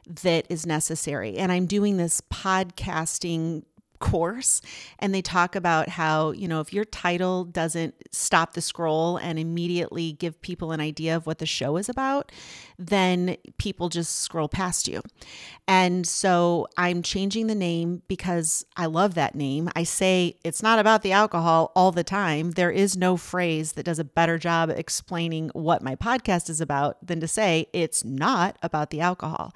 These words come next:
So I'm really excited. It's been a very creative process.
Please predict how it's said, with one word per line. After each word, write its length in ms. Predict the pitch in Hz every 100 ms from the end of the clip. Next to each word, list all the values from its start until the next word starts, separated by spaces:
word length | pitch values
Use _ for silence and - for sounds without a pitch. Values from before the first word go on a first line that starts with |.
| - - - - -
So 120 | -
I'm 140 | 277 294
really 180 | 320
excited. 640 | 294 - - 180 175 175 175
It's 180 | 165 -
been 120 | 190
a 60 | 180
very 240 | 185 180
creative 560 | 170 - 180 170 165 -
process. 680 | 165 160 - 147 175 -